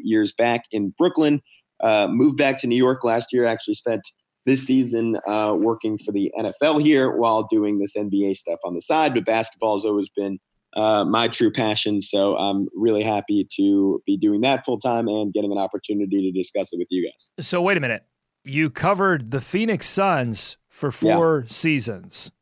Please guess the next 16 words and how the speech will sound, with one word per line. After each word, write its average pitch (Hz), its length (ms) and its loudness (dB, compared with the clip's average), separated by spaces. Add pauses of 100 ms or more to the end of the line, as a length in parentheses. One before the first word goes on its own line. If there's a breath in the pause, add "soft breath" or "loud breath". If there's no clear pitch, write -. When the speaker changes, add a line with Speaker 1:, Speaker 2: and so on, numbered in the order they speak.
(220)
Speaker 2:
and 139 100 2
Speaker 1:
Yeah, 123 140 0
Speaker 2:
then, 165 400 2
Speaker 1:
absolutely. 135 220 -2
Speaker 2:
and 135 140 -2
then 175 220 2
Speaker 1:
Yeah. 160 60 0
Speaker 2:
you 156 100 2
jumped 151 360 2
from 147 260 -4
that 123 720 -2 (240)
to 147 100 -2
covering 160 460 0
the 131 100 -2
Brooklyn 147 580 0
Nets. - 560 0